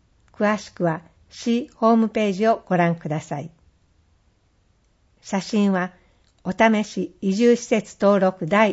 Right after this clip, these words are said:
一号のゲストハウス大寺。大寺はディーエーアイジェーアイ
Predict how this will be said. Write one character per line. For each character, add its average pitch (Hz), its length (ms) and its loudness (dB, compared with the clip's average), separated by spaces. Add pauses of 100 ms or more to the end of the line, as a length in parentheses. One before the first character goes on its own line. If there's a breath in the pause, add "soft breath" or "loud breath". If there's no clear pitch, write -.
一 190 240 -6
号 170 220 2
の 143 200 -8 (840 soft breath)
ゲ 208 140 0
ス - 100 -10
ト 220 140 -2
ハ 196 200 2
ウ 175 60 -2
ス - 280 -14 (220)
大 190 280 2
寺。 - 220 -14 (800)
大 208 240 0
寺 151 220 -6
は 147 100 -12 (500)
デ 185 120 0
ィ 214 220 2
ー - 20 -2
エ 196 360 0
ー - 40 -10
ア 185 100 0
イ 185 160 -6
ジ 185 140 -4
ェ 175 200 2
ー - 100 -12
ア 170 120 -4
イ 151 140 -8